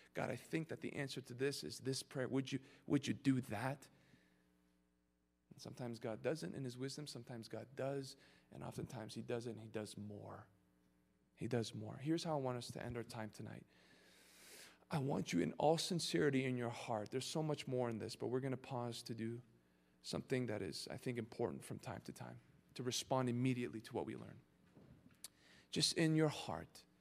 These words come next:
j-, w-, whatever you're dealing with at this very moment, whatever it is that you're asking God for, w-,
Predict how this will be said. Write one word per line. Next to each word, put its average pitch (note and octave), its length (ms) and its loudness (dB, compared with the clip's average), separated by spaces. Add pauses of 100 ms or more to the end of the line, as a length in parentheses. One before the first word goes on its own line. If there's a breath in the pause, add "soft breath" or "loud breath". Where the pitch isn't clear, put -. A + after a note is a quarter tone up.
(420 soft breath)
j-, - 100 -8 (120)
w-, - 260 -2
whatever E3 420 6
you're D#3 220 6
dealing C#3 400 2
with C3 140 4 (120)
at C#3 220 2
this C3 160 0
very A#2+ 300 2
moment, G2+ 600 -8 (640 soft breath)
whatever D#3 340 8
it D#3 80 6
is D3 140 4
that C3+ 180 4
you're C#3 200 2
asking C#3 400 0
God C3 240 4
for, C3+ 160 2
w-, A2+ 260 -2